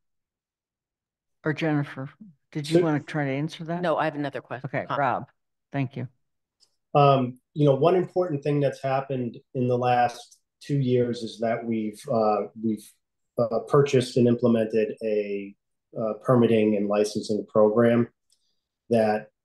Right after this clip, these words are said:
Speaker 2: gives us the ability to really monitor, uh, you know, who's receiving licenses and the renewal process and, uh, get that information really quickly. And we weren't able to do that before under the older,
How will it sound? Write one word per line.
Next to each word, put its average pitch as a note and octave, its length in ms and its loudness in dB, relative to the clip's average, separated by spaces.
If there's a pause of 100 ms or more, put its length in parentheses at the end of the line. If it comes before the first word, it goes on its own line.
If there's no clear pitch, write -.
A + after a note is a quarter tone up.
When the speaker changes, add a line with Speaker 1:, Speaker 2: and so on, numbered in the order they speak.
Speaker 2:
gives A#2 260 2
us - 200 -4
the A2 180 0
ability G#2+ 580 2
to G#2+ 100 -10
really G#2+ 320 -2
monitor, G#2 760 -4 (880)
uh, G2+ 380 -4 (320)
you A2+ 100 0
know, G2 200 -2
who's A#2+ 240 4
receiving A2 420 2
licenses G#2+ 760 0
and G2+ 440 -4
the G2 80 -12
renewal G#2 440 0
process G2+ 840 -2
and, G2 400 -4 (760)
uh, F#2+ 340 2 (680)
get B2 200 2
that A#2 160 6
information G#2+ 760 2
really G#2+ 360 4
quickly. G2 380 -2
And G2 120 -4
we G2+ 120 -4
weren't A2+ 200 4
able G#2 220 2
to - 160 -20
do G#2 180 -10
that G#2 240 -4
before G2 400 -2
under G2 120 -12
the G2 220 -8
older, G#2 340 -4